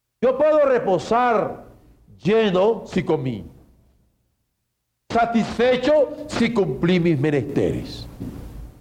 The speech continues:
Así puedo reposar en paz, si la paz del Señor gobierna mi vida.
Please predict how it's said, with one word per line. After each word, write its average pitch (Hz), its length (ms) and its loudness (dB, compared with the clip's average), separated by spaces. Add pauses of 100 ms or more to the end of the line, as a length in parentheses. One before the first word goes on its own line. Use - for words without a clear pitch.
(920)
Así 113 320 -2
puedo 160 280 2
reposar - 460 -2
en 165 140 -2
paz, - 500 -6 (1400)
si 254 160 4
la 202 260 2
paz - 320 -4
del 202 160 0
Señor 220 380 0
gobierna 254 440 2
mi 175 120 2
vida. 110 260 -4